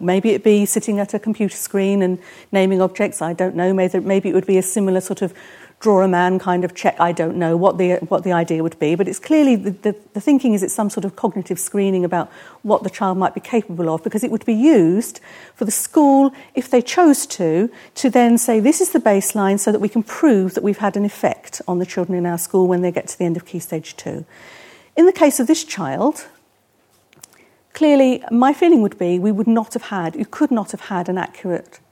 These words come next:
screening if such a thing could exist. And I would contend whether such a thing could exist anyway, and I,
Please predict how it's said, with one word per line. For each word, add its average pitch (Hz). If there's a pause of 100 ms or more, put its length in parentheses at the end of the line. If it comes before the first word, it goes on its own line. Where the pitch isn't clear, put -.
(220)
screening 180
if 202
such -
a 220
thing 175
could 175
exist. -
And 190
I 233
would 220
contend 196 (600)
whether 190
such -
a 185
thing 190
could 180
exist -
anyway, 165
and 190
I, 202